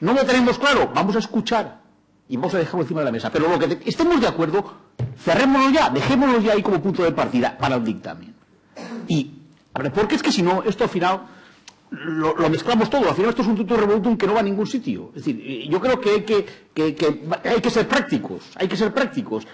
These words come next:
Si queremos sacar algo y en el mínimo tiempo posible, porque yo, opinando sobre el calendario, señora presidenta, esto tiene que ser rápido. Esto no puede ser una comisión que, que, que si mi voto, eh, por ejemplo, a esta comisión de expertos no es porque yo tenga nada contra la comisión de expertos, es porque una comisión de expertos supone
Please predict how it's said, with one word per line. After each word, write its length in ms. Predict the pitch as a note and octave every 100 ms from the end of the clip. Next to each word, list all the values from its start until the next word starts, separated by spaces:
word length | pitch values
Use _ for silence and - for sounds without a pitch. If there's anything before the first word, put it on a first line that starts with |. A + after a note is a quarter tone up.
| -
Si 140 | F3
queremos 340 | C3+ G#3 B3 -
sacar 260 | G#3 A#3
algo 280 | A#3+ A#3 B3+ F3+
y 100 | F#3
en 60 |
el 60 | F3+
mínimo 260 | A3+ A#3+
tiempo 180 | G#3+ G3
posible, 340 | G#3 B3+ B3 D3
porque 240 | A#2+ C3+
yo, 320 | D4 - -
opinando 380 | E3 C#3 D#3 A3+
sobre 200 | A3 A3
el 60 | G#3+
calendario, 440 | A3 A3 B3 F3+
señora 180 | D3 E3
presidenta, 420 | E3+ G3 F#3+ B2 - -
esto 260 | F3 - G#3
tiene 180 | G3 F#3
que 120 | F3
ser 140 | G3+
rápido. 360 | A#3 - A2 - - _ _ _ -
Esto 180 | A#3+
no 120 | A#3 F3
puede 240 | G#3 G#3
ser 100 | G3
una 180 | G3+ F#3+
comisión 460 | G3+ F3 B3+ A#3+ - - - -
que, 240 | F3 E3+ D#3+
que, 420 | E3+ E3+ - -
que 220 | G#3+ G3+
si 220 | - F3
mi 240 | F#3 F3+ F3
voto, 480 | A3+ G3 C4 B3+ -
eh, 300 | A#3 - - F#3+ F3
por 140 | G#3+
ejemplo, 260 | - A3 G3+
a 60 |
esta 180 | F#3 A#3+
comisión 300 | A3 G#3+ A#3
de 60 | A3
expertos 340 | - A3+ A3+
no 80 | A#3+
es 80 | B3+
porque 260 | B3+ F#3+
yo 120 | G3 G3
tenga 160 | G3
nada 180 | G#3 F#3
contra 200 | F#3 F#3
la 40 |
comisión 240 | G3 F3+ F#3+
de 60 |
expertos, 360 | F3+ B3+ A3+ E3
es 100 | G#3
porque 260 | - A3 A3
una 120 | A#3
comisión 220 | A3 A3+
de 60 | A3+
expertos 300 | B3+ A3 G#3
supone 280 | F#3 A3+